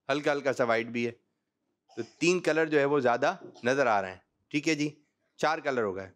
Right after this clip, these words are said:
पांच भी हो सकते हैं। तो जिन्होंने गौर से देखा, अच्छा जब ये वाला माहौल बन जाए ना, आपसे सवालात किए जाएंगे, तो फिर बच्चों की ज़्यादा तेज़ आवाज़ आती है, बच्चे गौर से देखते हैं।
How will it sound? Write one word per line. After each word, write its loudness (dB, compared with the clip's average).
पांच 0
भी -6
हो 0
सकते -10
हैं। -20
तो -2
जिन्होंने 2
गौर 4
से 2
देखा, 2
अच्छा 0
जब -2
ये 2
वाला 2
माहौल 2
बन 0
जाए 2
ना, 2
आपसे -2
सवालात 2
किए 0
जाएंगे, 0
तो -2
फिर 2
बच्चों 0
की 0
ज़्यादा 2
तेज़ 2
आवाज़ 2
आती 0
है, 2
बच्चे 0
गौर 2
से 0
देखते -2
हैं। -4